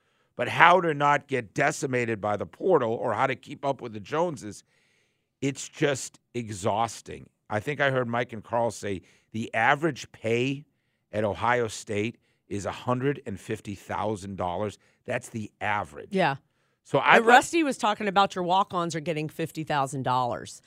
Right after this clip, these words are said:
Speaker 2: And let's just say you're, uh, Jimmy, Jimmy Joe over in Athens, and you've been stroking a check for a hundred grand for that player and that player.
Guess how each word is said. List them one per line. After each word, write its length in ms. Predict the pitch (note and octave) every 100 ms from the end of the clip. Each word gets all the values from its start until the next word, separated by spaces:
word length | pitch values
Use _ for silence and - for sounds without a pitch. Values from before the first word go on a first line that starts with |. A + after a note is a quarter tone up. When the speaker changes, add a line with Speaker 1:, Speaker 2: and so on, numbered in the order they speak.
| - -
Speaker 2:
And 100 | C4+
let's 160 | A#4
just 220 | - C#5
say 600 | - - G#3+ F#3+ F3+ F3 F3+
you're, 480 | F#3+ A3+ G#3+ G#3 -
uh, 540 | F#3+ F3+ E3 D#3 C#3+ - _ _ -
Jimmy, 560 | D#3 G3+ C#4 C4+ B3+ - E3+
Jimmy 360 | F3+ B3 C4
Joe 500 | G#3 G#3 G3 F#3+ G3 -
over 360 | F3+ G3 F#3 E3
in 120 | D#3+
Athens, 800 | - G3 A3+ - D3+ D3+ E3+ E3
and 200 | D#3 D#3+
you've 240 | G3+ F3+
been 140 | F3
stroking 380 | D#3+ F#3 F3 F3
a 40 | D#3
check 260 | - D#3
for 120 | - D3+
a 60 |
hundred 320 | E3 D#3 D3+
grand 320 | - D3+ D3 D3
for 100 | C#3+
that 240 | D3+ -
player 340 | - D3 D3+ D#3
and 120 | B2
that 180 | A#2+ -
player. 340 | - C3+ C3